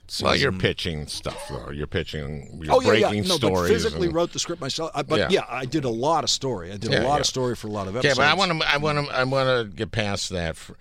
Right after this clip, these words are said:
Speaker 2: 'cause I, I, I wanna cover a lot of stuff here that, that I haven't covered. Uh, so, uh, and, which brings me to, uh, last word. My sense from talking to you is that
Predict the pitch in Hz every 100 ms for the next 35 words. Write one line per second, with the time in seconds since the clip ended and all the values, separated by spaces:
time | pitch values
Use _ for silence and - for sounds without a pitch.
0 | - - - 95 80 87 69 90 82 -
1 | 85 85 104 101 87 - - 101 82 73
2 | 71 85 82 85 - - 87 76 - 76
3 | 73 73 69 - 73 78 69 82 65 67
4 | 117 69 - - - - - - 101 98
5 | 95 92 80 - 101 92 87 98 85 92
6 | 92 73 90 82 - 87 80 80 80 80
7 | 76 - 82 76 76 - - - - -
8 | 80 76 71 69 69 71 78 73 - 65
9 | - - - - - - 92 95 107 127
10 | 135 - 135 107 110 104 92 87 80 110
11 | 113 131 73 76 131 123 - - - -
12 | - - - - - - - - 92 95
13 | 87 - 92 85 85 87 -